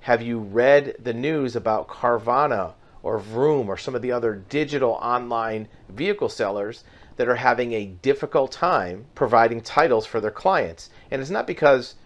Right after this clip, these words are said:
they're scam or corrupt or they, you know, are selling stolen cars. It's because unless you have this paper document in your hands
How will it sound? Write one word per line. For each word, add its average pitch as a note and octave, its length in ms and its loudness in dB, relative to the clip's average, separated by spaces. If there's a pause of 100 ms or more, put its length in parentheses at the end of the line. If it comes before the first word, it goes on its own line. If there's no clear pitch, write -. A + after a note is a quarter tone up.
(500)
they're A#2 520 2
scam B2 580 -2
or G2+ 100 -2
corrupt A2+ 600 0
or G#2 140 -2
they, G2 420 -2 (320)
you A#2 80 -6
know, G2+ 80 -2
are G#2 40 -4
selling B2+ 320 -2
stolen A#2+ 300 -2
cars. G#2 460 0 (380)
It's - 100 -12
because B2 600 2 (180)
unless A2+ 460 -2
you F3+ 100 -4
have D3 240 2
this C#3+ 140 -2
paper C#3 360 -4
document A2+ 600 0 (880)
in C#3+ 140 0
your D3+ 140 2
hands A#2 680 -4